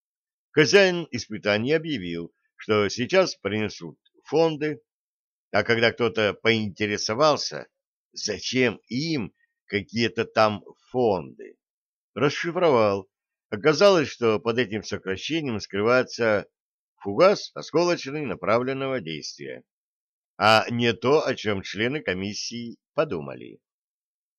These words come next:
Первый фугас произвел на всех присутствующих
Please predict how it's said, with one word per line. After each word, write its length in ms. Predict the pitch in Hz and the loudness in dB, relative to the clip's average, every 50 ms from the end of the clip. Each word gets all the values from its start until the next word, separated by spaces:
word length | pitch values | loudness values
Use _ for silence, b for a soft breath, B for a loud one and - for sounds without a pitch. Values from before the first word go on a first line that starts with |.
| _ _ _ _ _ _ _ _ _ _ _ _ _ _ _ _ _ _ _ _ | _ _ _ _ _ _ _ _ _ _ _ _ _ _ _ _ _ _ _ _
Первый 460 | - 101 120 135 143 147 143 143 143 | 0 4 6 6 8 6 6 4 0
фугас 560 | 127 - 131 139 127 135 135 135 135 - - | -2 -2 -4 -2 2 4 4 4 4 2 -2
произвел 600 | - - 101 104 98 92 80 76 104 123 127 123 | -6 -2 0 0 0 -2 -4 0 2 2 2 2
на 120 | 113 107 95 | 0 -2 -4
всех 300 | - 101 107 107 - - | -2 0 -2 -2 -2 -4
присутствующих 1300 | - 82 78 - 113 131 143 143 - - 143 139 139 135 123 - - - 131 135 135 123 - - - _ | -10 -10 -8 -6 -4 -2 -2 -2 -4 -6 -6 -4 -4 -4 -4 -6 -8 -8 -6 -6 -6 -8 -10 -16 -20 _